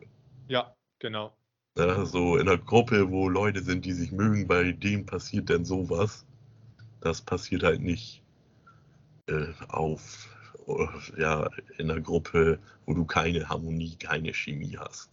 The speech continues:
Speaker 2: Äh, also das,
Speaker 1: Ja.
Speaker 2: das fand ich, war auch nochmal eine richtig coole Szene, die ich leider im fertigen Video dann vergessen hab, was mich ein bisschen geärgert hat.
Speaker 1: Das passiert. Ich habe auch viel ausgelassen.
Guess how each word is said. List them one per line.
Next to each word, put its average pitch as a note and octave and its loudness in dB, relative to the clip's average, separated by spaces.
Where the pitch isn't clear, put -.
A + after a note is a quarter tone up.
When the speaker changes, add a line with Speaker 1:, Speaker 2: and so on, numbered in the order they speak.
Speaker 2:
Äh, F2 -2
also - -6
das, F2 -2
Speaker 1:
Ja. A#2+ -6
Speaker 2:
das - -6
fand F#2+ -6
ich, E2+ -6
war E2+ 6
auch F#2+ 4
nochmal E2 0
eine E2+ -2
richtig G2 -2
coole F2+ -6
Szene, E2 -4
die - -14
ich - -14
leider E2+ 2
im E2+ -2
fertigen E2+ 0
Video E2 -2
dann D2+ -4
vergessen - -6
hab, - -16
was - -12
mich - -10
ein - -18
bisschen - -8
geärgert - -10
hat. - -20
Speaker 1:
Das - -16
passiert. G#2 -12
Ich G#2+ -8
habe A#2 -2
auch G#2 -4
viel A2+ -6
ausgelassen. A2 -4